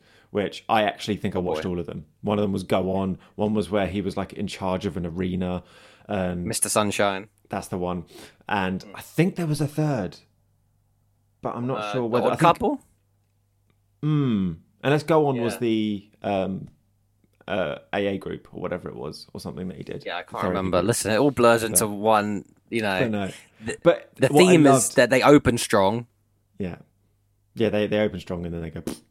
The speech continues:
Speaker 1: And, and then there was the theatre production that I forgot that he did, where he wrote a play, and he said that the
Speaker 2: That
Speaker 1: U K
Speaker 2: we missed in
Speaker 1: audience
Speaker 2: the West
Speaker 1: loved it.
Speaker 2: End.
Speaker 1: Yeah.
Speaker 2: Yeah.
Speaker 1: The U K audience loved it, but the American audience hated it.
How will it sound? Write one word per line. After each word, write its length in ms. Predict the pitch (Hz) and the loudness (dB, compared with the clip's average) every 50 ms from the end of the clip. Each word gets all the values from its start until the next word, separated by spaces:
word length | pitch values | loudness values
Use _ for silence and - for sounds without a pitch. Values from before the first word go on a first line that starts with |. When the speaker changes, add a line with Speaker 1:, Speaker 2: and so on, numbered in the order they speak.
| _ _ _ _ _ _ _ _ _ _ _ _ - | _ _ _ _ _ _ _ _ _ _ _ _ -10
Speaker 1:
And, 460 | 95 92 85 82 85 82 82 78 - _ _ _ _ _ _ _ _ _ _ _ _ _ _ _ _ _ - | -6 -6 -4 -6 -6 -8 -10 -12 -14 _ _ _ _ _ _ _ _ _ _ _ _ _ _ _ _ _ -2
and 100 | 135 135 | 0 2
then 260 | 135 135 131 123 - | 2 2 0 0 2
there 120 | - 123 | 2 2
was 220 | 120 117 110 117 - | 2 2 0 0 0
the 380 | 117 113 110 110 107 107 107 | 0 0 2 2 0 0 -2
theatre 400 | 101 - - 123 120 123 120 123 | -4 -4 -2 -2 0 0 -2 -4
production 400 | - - 123 117 104 - - 127 | -6 -4 -4 -4 -4 -4 -6 -6
that 120 | 117 - - | -6 -6 -6
I 20 | |
forgot 440 | - - 110 98 - 110 110 - - | -6 -6 -4 -2 0 0 0 0 -2
that 100 | 101 78 | -6 -6
he 60 | 101 | -4
did, 280 | 98 110 113 117 117 - - _ _ _ | -2 0 0 0 -2 -6 -14 _ _ _
where 120 | - 104 98 | -4 -2 0
he 100 | 104 101 | 0 0
wrote 200 | 95 107 104 - | 0 0 0 0
a 40 | - | -4
play, 380 | - - 104 98 98 107 110 - | -8 -6 -4 -2 0 0 -2 -2
and 100 | - 107 | -2 -2
he 40 | 107 | -2
said 160 | 101 - 113 - | -2 -2 -2 -2
that 120 | 208 - | -2 -4
the 100 | - 104 | -2 2
Speaker 2:
That 120 | 151 143 127 | 2 4 6
Speaker 1:
U 60 | 147 | 6
K 60 | 151 | 6
Speaker 2:
we 60 | 143 | 8
missed 260 | 143 147 135 120 113 | 8 6 6 6 4
in 60 | 110 - | 4 4
Speaker 1:
audience 80 | 131 123 | 6 6
Speaker 2:
the 20 | 117 | 6
West 240 | 123 120 117 - 135 | 6 6 6 4 4
Speaker 1:
loved 140 | 131 127 | 4 4
it. 60 | 117 113 | 4 4
Speaker 2:
End. 160 | 113 - - - _ _ _ - | 0 -6 -12 -18 _ _ _ -2
Speaker 1:
Yeah. 240 | 107 101 80 - - _ _ _ - | -2 -2 -2 -2 -8 _ _ _ -18
Speaker 2:
Yeah. 140 | - 92 - - - - - | -14 -14 -14 -16 -18 -16 -10
Speaker 1:
The 140 | - 117 - | -8 -6 -2
U 100 | 113 120 | -2 -2
K 160 | 120 117 113 | 0 2 2
audience 260 | 113 110 107 107 90 - | 2 2 2 0 -2 -2
loved 180 | 104 90 - | -4 -2 -2
it, 100 | 110 104 | -4 -4
but 100 | - 87 | -2 -2
the 240 | 95 95 95 92 - - | -2 -2 -2 -2 -4 -4
American 320 | 104 101 98 - - 101 | -4 -4 -4 -4 -4 -6
audience 320 | 90 85 85 85 82 - - | -6 -6 -8 -10 -12 -16 -16
hated 440 | - - - 101 98 95 - 107 - | -14 -10 -6 -4 -4 -4 -4 -6 -6
it. 260 | 95 98 - - - | -4 -4 -4 -4 -4